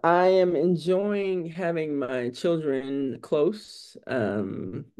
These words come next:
and seeing their evolution as they define who they are.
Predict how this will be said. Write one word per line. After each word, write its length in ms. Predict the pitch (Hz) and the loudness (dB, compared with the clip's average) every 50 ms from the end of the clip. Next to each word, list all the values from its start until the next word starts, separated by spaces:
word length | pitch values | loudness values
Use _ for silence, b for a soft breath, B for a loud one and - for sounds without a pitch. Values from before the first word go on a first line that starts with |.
| 117 - _ - | -18 -16 _ -6
and 340 | - 123 127 113 104 110 | -4 -2 0 0 0 -2
seeing 360 | 113 - - 143 143 139 131 127 | -4 -2 0 2 2 2 2 4
their 200 | 127 131 107 113 | 4 4 4 4
evolution 680 | 131 127 127 120 120 123 127 127 120 - 127 123 123 | 2 2 2 0 0 0 -2 -2 -4 -4 -4 -2 -2
as 200 | 117 117 113 107 | -2 -2 -2 -2
they 280 | 113 120 120 120 120 | 0 0 2 2 2
define 540 | 120 117 117 117 - - 127 113 113 117 120 | 0 0 -4 -6 -6 -6 -4 -4 -4 -4 -4
who 220 | 120 123 123 113 113 | -4 -4 -6 -6 -4
they 220 | 117 120 117 110 | -2 -2 -2 -2
are. 340 | 104 - - - 123 123 | -4 -6 -8 -10 -12 -12